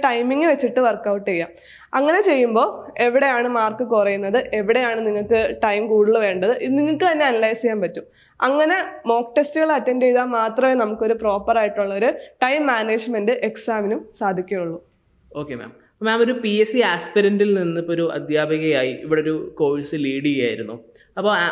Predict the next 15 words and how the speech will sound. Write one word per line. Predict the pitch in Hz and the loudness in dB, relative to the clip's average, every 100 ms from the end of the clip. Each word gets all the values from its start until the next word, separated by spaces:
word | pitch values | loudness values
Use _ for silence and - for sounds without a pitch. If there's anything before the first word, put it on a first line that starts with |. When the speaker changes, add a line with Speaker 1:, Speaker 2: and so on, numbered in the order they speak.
| - | -2
Speaker 2:
ആ | 196 220 | -2 -2
ആസ്പിരന്റ് | 220 - 247 247 240 | -2 -2 0 2 2
ആയിട്ടുള്ള | 214 220 208 | 0 -4 -2
ടൈമിൽ | 170 165 175 131 - - | -2 0 0 -2 -4 -10
മാമിന് | 147 156 160 | -8 -6 -4
കുറേ | 160 151 156 - - | -4 -2 -2 -4 -8
ആവശ്യങ്ങൾ | 135 139 151 170 160 | -6 -6 -4 -4 -2
ഉണ്ടായിട്ടുണ്ടാവും. | 143 120 117 117 92 - 117 | -2 -2 -4 -6 -8 -6 -10
As | 147 | -8
an | 151 | -10
aspirant, | 127 120 - 113 107 - | -10 -10 -12 -12 -12 -12
as | 131 | -10
a | 143 | -8
serious | 151 151 156 139 | -8 -6 -8 -10
aspirant, | 131 - 143 180 | -10 -10 -10 -10